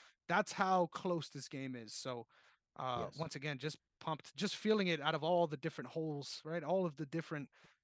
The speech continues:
Speaker 1: orifices in my body are, are tingling and ready, because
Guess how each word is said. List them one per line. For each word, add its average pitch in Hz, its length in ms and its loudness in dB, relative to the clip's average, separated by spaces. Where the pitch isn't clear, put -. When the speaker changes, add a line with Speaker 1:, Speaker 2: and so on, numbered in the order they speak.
Speaker 1:
orifices 175 580 2
in 143 80 0
my 143 160 0
body 156 460 4
are, 160 160 2
are 147 200 0
tingling 185 580 4
and 147 160 -2
ready, 160 400 2
because 160 400 0